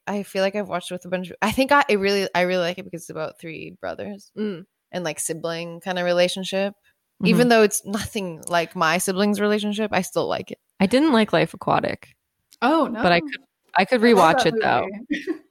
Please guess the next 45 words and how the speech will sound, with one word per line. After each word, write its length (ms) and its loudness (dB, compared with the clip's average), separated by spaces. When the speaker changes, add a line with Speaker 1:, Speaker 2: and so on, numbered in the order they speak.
Speaker 3:
<laughs> 340 -16
Speaker 2:
I 60 -2
feel 200 2
like 140 2
I 60 4
should 200 -4
Speaker 1:
I 40 -2
feel 100 0
like 220 0
Speaker 2:
rewatch 40 -6
Speaker 1:
it 120 -2
Speaker 2:
it. 40 -6
Speaker 1:
needs 180 -6
a 60 -4
rewatch. 320 -4
I 60 -2
haven't 200 -6
seen 120 -10
it 20 -8
in 60 -10
a 40 -10
while. 120 -12
Let's 180 -16
rewatch 80 -18
Speaker 2:
Yeah. 300 -6
Speaker 1:
it. 100 -20
Speaker 3:
The 140 -2
scene 360 6
in 60 6
that 280 4
film 420 -2
where 140 -2
they 140 -2
finally 560 -6
find 680 -8
the, 140 -6
like, 280 -10
tiger 400 -12
shark 440 -8
or 80 -8
whatever, 340 -8
and 160 -2
it's 140 -2
so 160 2
fantastical 1040 -4